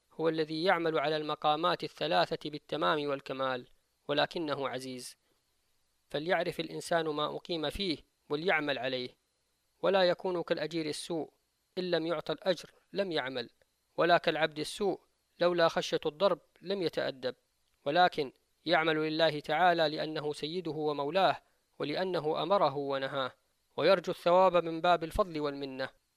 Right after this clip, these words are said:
ويخاف العقاب لسوء أدبه وتقصيره في عبادة ربه، ويرجو العافية منه عفوا من الله تعالى وتفضلا.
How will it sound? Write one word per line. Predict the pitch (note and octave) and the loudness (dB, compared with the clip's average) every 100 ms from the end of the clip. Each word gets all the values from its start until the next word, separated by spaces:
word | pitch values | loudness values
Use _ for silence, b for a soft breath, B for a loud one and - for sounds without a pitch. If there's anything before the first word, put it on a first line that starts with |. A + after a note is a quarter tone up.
| _ _ | _ _
ويخاف | D3+ D3 F3+ D#3+ | -4 2 4 4
العقاب | D#3+ D3 - F3+ D#3+ | 2 -4 2 4 4
لسوء | D3+ - E3 D3+ E3+ | 0 -4 -4 -4 -4
أدبه | F#3 E3 D#3 D#3+ | -4 -4 -4 -6
وتقصيره | D3+ D3 - G3 F3+ C#3+ D3 | -6 -8 -8 -4 -4 -4 -6
في | D#3 D3 | -6 -6
عبادة | D3 D#3 D3 - D#3+ | -2 -2 -2 -6 -4
ربه، | F#3 D3+ C#3 _ _ _ - | -4 -4 -6 _ _ _ -4
ويرجو | C#3+ F3+ D#3 | 2 2 0
العافية | D3 D3 D#3 G3 E3+ | -2 0 0 -2 -2
منه | D#3+ F3 D3 D3 | -2 -4 -4 -2
عفوا | F#3 - D#3+ | -2 -2 -4
من | D3+ | -4
الله | D3 D#3 D3+ C#3 | -4 -2 -2 -2
تعالى | D3+ D#3+ F#3 D3+ | -2 2 2 4
وتفضلا. | C#3+ C#3+ C#3+ C3+ B2+ B2+ B2+ A#2+ | 0 -2 -6 -8 -6 -4 -4 -4